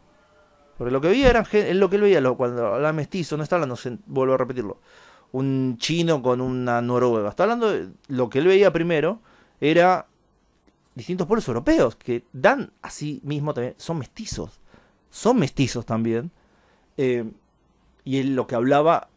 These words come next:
era sobre eso, lo que veía es-, era sobre eso. Y entonces decía, bueno, si este proceso se da acá, a la larga se va a dar en todo el mundo. ¿Tendrá razón o no tendrá razón? No tengo la menor idea, nadie puede ver el futuro, pero me parece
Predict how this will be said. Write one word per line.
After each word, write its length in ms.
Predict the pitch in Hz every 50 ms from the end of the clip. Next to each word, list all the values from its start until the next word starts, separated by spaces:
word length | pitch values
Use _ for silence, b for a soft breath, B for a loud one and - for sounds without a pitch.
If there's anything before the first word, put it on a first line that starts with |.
| _ _ _ _ _ _ _ _ _ -
era 220 | 113 110 107 107
sobre 380 | - - - 110 107 107 131 175
eso, 280 | 165 - - - 104 98
lo 100 | 95 92
que 100 | - 104
veía 420 | 107 120 139 170 170 127 - -
es-, 140 | - 98 -
era 160 | 101 92 98
sobre 360 | - - - 98 95 98 165 190
eso. 300 | - - - - - - b b b b b b b b b b b b
Y 60 | - 107
entonces 240 | 120 113 131 135
decía, 200 | 127 - - 135
bueno, 140 | 120 120 117
si 100 | 117 147
este 120 | 143 156 151
proceso 240 | 147 147 143 156
se 160 | 135 135 143 151
da 80 | 156
acá, 440 | 156 139 - 202 185 175 175 180 - _ _ _ _ _ _ _ _ _ _ _ _ _ _ _ _
a 140 | - 110 123
la 220 | 135 139 139 151
larga 560 | 175 214 277 320 302 214 175 170 180 196 247
se 160 | 254 - 147 123
va 80 | 120
a 100 | 127 139
dar 140 | 143 135 123
en 100 | 117 117
todo 160 | - 139 135
el 80 | 156 233
mundo. 440 | 339 339 285 170 131 113 110 135 - _ _ _ _ _ _ _ _ _ b b b b b b -
¿Tendrá 320 | - 123 120 143 208 254
razón 400 | 247 214 190 - - 285 285 269
o 60 | 226 196
no 60 | 190
tendrá 400 | 208 208 202 202 202 214 214 202
razón? 320 | 202 220 - - 311 277
No 100 | 285 339
tengo 260 | - - 370 330 220
la 100 | 160 147
menor 280 | 131 131 139 143 151 170
idea, 160 | 220 254 214
nadie 160 | 185 185 175
puede 260 | 147 131 147 143 131 127
ver 100 | 123 120
el 80 | 113
futuro, 440 | - - 131 131 139 285 277 196 135
pero 160 | 113 120 117
me 160 | 117 117 117
parece 460 | 110 131 139 196 220 220 - 233 226